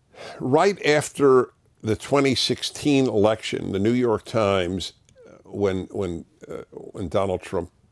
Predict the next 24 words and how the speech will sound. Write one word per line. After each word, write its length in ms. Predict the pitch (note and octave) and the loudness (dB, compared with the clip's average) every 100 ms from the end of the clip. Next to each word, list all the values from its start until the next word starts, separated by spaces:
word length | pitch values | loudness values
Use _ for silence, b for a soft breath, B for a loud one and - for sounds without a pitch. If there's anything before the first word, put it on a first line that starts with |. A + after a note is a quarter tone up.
| - | -14
was 160 | F#2+ D#2 | -8 -4
elected 460 | F2+ F#2+ - E2 | 0 0 -2 -16
president, 600 | - F2+ E2 - - - | -6 -6 -6 -10 -12 -10
to 80 | - | -6
everybody's 520 | F#2+ F#2 E2+ F2 F2 | -4 -4 -4 -6 -6
shock, 380 | - G2 E2+ E2 | -8 -6 -6 -6
including 540 | - F#2 A2+ G#2+ G2 D#2 | -14 -8 -2 -2 -2 -6
my 220 | - A2 | -4 -4
own, 160 | - A2+ | -4 -6
I 80 | F2+ | -6
might 300 | E2+ E2+ F#2+ | -4 -8 -8
add, 300 | - G2+ G#2+ _ _ _ A#2+ A#2 A2 B B B B B B _ _ _ _ _ _ _ _ _ _ _ _ - | -10 -10 -14 _ _ _ -14 -12 -14 B B B B B B _ _ _ _ _ _ _ _ _ _ _ _ 2
there 160 | A#2 | 4
was 160 | A#2 G2+ | 4 4
a, 260 | G#2 G2 F#2 | 4 4 2
uh, 120 | F2+ | 2
front 260 | - C3+ - | 2 0 2
page 260 | B2 G#2 | 0 2
article 460 | - C3+ C#3 A#2 G#2+ | 2 2 2 2 2
in 60 | |
the 80 | G2 | 2
New 100 | G#2 | 2
York 300 | A2+ G#2+ G2+ | 2 2 0
Times 520 | - G#2 F2+ F2 E2+ | -2 0 0 -2 -6